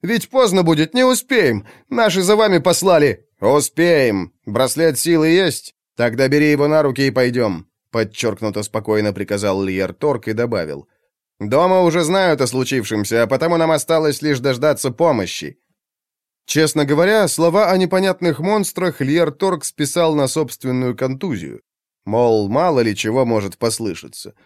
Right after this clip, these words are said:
К своим бойцам он спешил из одного лишь желания быть рядом с верными людьми, потому как не верил, будто таинственный враг ограничится одним лишь уничтожением посольства. И первая встреча с монстрами стала для него полной неожиданностью.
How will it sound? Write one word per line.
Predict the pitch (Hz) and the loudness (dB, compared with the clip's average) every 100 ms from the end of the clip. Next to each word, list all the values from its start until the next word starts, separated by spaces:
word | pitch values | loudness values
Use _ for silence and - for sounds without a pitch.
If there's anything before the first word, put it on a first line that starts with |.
| _ _ - | _ _ -14
К | |
своим | - 220 247 | -2 0 2
бойцам | 226 220 240 240 | 2 2 2 0
он | 220 | 0
спешил | 190 196 185 226 | -2 -4 -4 -2
из | 196 | -2
одного | 180 175 180 | -2 -2 0
лишь | 185 160 | 2 0
желания | 113 143 170 185 170 156 | 0 0 0 2 2 0
быть | 151 147 | 0 -2
рядом | 160 170 151 | -2 0 0
с | 120 | -2
верными | 147 156 147 143 | -4 -2 0 0
людьми, | 139 147 190 107 _ _ - | -2 -4 -4 -4 _ _ -8
потому | 120 123 | -2 0
как | 117 120 113 | 0 -4 -2
не | 123 | 0
верил, | 139 190 151 | 2 2 0
будто | 127 143 - 135 | 0 -4 -2 -2
таинственный | 151 147 135 - 127 127 | 0 0 -2 -2 -2 -2
враг | 123 185 - | -2 -2 -4
ограничится | 123 123 147 156 143 - 127 | -4 -2 -2 -2 -6 -2 0
одним | 117 131 135 | 0 -2 -2
лишь | 123 107 | -2 -4
уничтожением | 117 110 - 107 101 95 95 98 | -4 -6 -4 -4 -2 -2 -4 -4
посольства. | 131 - - 98 - 101 - - _ - | -4 -4 -8 -10 -16 -18 -18 -20 _ -6
И | 131 | -2
первая | 135 170 165 170 | 2 2 4 2
встреча | 135 156 151 156 | 0 -2 -2 -2
с | 135 | -2
монстрами | 135 170 175 - 170 170 | 0 0 0 -2 0 0
стала | 147 151 156 143 | 0 0 2 0
для | 143 | 0
него | 143 143 | 0 2
полной | 139 - 131 135 131 | 0 0 0 2 0
неожиданностью. | 139 151 147 180 95 76 - - - | 0 -2 -2 -4 -6 -10 -16 -20 -20